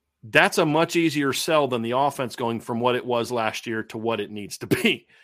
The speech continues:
And I, so I think that's still a question mark, right? 'Cause I could tell you all about talent. I still have no clue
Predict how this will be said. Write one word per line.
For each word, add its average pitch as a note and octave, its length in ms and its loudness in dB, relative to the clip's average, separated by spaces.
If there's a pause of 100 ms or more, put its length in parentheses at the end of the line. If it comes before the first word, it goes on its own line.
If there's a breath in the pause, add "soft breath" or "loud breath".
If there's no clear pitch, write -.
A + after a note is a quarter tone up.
(300 loud breath)
And C3+ 120 2
I, D3 60 4
so C#3+ 140 2
I D#3+ 80 4
think D#3+ 180 -2
that's F3+ 180 -2
still F3+ 220 2
a C3+ 60 0
question D3 400 0
mark, F2 320 -8
right? A#2 180 -4
'Cause B2+ 140 -2
I G3+ 80 0
could G#3 100 -6
tell F3+ 100 0
you D3+ 100 2
all D3 60 4
about B2+ 300 2
talent. C3+ 360 -2 (800)
I D#3 60 -2
still D#3+ 180 2
have B2+ 100 4
no C3+ 300 4
clue C#3 440 -2